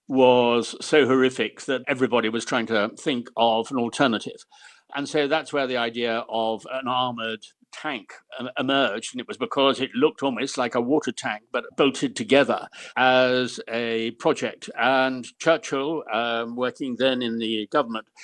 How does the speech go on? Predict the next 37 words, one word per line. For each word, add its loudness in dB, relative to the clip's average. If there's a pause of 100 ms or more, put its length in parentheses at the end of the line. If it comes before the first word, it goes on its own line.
(200)
put 0
as -2
much -6
pressure -2
as -4
he -6
could 0
to -2 (320)
help 2
develop 2
it. -14 (460)
And -2
the -2
British, 2 (120)
uh, 0
were -4
probably -6
just -8
about 0
the -8
first, 2
really, 0
to -2 (280)
get 2
the 0
tank 0
going. 2
And, 0
uh, 4
there 4
they 0
had -2
these -2
monsters -2
with, 0
uh, 0 (440)
the 2